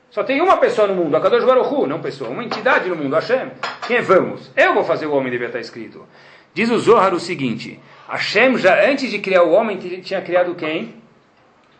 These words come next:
Os animais, sim? Hashem falou pra todos os animais, "Nasce Adam", assim diz o Zohar Kadosh, que os animais vão participar na criação do homem.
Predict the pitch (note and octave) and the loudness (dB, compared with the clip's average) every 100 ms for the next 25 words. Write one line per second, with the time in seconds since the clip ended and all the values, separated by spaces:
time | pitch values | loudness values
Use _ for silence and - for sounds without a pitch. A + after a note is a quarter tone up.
0 | _ _ _ _ _ _ - A#2 B2+ D#3+ | _ _ _ _ _ _ -20 -8 -4 -4
1 | G#3 F3+ - - - - - E3 - - | -2 -4 -4 -14 -20 -18 -14 -14 -14 -20
2 | _ _ _ _ _ _ _ _ _ _ | _ _ _ _ _ _ _ _ _ _
3 | _ _ _ - - E3+ G3+ F3+ G3 G#3 | _ _ _ -14 -2 0 2 2 2 4
4 | D#3+ - G#3+ F3 E3+ C#3+ C#3 F3+ D3 D3 | 2 2 0 2 0 0 0 0 -2 -4
5 | C#3+ C#3 - D#3+ B2+ A2+ A2 D#3 C3 A#2+ | -4 -4 -2 -2 -2 -6 -8 -12 -12 -8
6 | A#2+ B2 G#2 G#2+ A2+ G3 A3+ - - _ | -4 -4 -4 -8 -6 -6 -6 -12 -20 _
7 | _ - C#3 D#3 E3 D#3 D#3+ G#3 C#4 E3+ | _ -12 -2 0 2 0 2 2 2 2
8 | G#3+ F#3 G3 F3+ - - F#3 - B3+ C#4 | 2 4 2 2 -2 -8 -2 2 4 2
9 | E3 G#3 G#3 - G#3+ G#3+ F#3 D3 G#2+ F#2 | 0 2 0 0 -2 2 4 4 2 -4